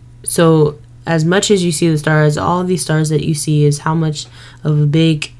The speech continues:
great nation you will have." He was like, "These are the children. These are your lineage, your, your generation, your descendant. These are, um, this is what I mean by a great nation." So God is telling him, like, "If you can count the stars, 'cause there's so many in the freaking sky,"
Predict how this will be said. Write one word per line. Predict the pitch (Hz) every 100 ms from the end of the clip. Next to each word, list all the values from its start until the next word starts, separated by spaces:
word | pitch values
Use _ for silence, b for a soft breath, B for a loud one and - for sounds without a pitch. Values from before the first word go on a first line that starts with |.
| 160
great | 151 156 151 147
nation | 151 147 - 143 143 160 147
you | 143
will | 143 143
have." | 143 - - -
He | - 156
was | 151
like, | 151 147
"These | 170 156
are | 185
the | 156 151
children. | 147 151 147 147
These | 151 151
are | 156
your | 143 143 143
lineage, | 147 151 147 139 143 -
your, | 147 143 143 B B B -
your | 160 156
generation, | 165 160 165 156 156
your | 147 147
descendant. | 147 160 151 143
These | 165 175 165 -
are, | 143 147 143 139 B B B B -
um, | 151 139 143
this | 165 165
is | 160
what | 160
I | 156
mean | 147 147
by | 143 143
a | 143 147
great | 147 147 143
nation." | 147 139 -
So | 147
God | 147 170 180
is | 185
telling | - 165
him, | 160 147
like, | 143 143
"If | 151 202
you |
can | 214 170 147
count | - 160 226 233
the |
stars, | 143 143 135 135 139
'cause | 151 147
there's | 147 147
so | 151
many | 160 143 143
in |
the | 139
freaking | 147 156 139
sky," | - - 135 139